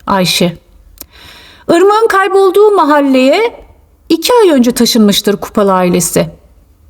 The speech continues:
Aile Irmak'ın kaybının dördüncü gününde seslerini daha fazla kişiye duyurabilmek için Müge Anlı'ya çıkar.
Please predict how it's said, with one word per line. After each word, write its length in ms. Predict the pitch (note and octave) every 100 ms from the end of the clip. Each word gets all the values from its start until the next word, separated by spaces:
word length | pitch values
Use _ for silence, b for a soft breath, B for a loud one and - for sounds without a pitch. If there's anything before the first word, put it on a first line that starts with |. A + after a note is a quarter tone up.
| -
Aile 320 | A3+ A#3 B3 F4+
Irmak'ın 480 | C#4 B3 B3+ C#4+
kaybının 500 | D4 A#3 A3 A3+ A3+
dördüncü 480 | G#3 G#3+ G#3+ A#3 D4+
gününde 460 | A3+ E3+ D#3+ C#4 F4 B B -
seslerini 600 | - C#4 - D#4+ E4 C#4
daha 200 | D4+ G#4
fazla 340 | D#4 B3 A3+
kişiye 400 | A#3 C#4+ A#3 G#3+
duyurabilmek 580 | C#4+ A#3+ A3+ C#4 B3 -
için 260 | - G4 G#4+ - - -
Müge 200 | B3+ B3+
Anlı'ya 360 | A3+ G#3 F3+
çıkar. 460 | E3+ - D3+ D#3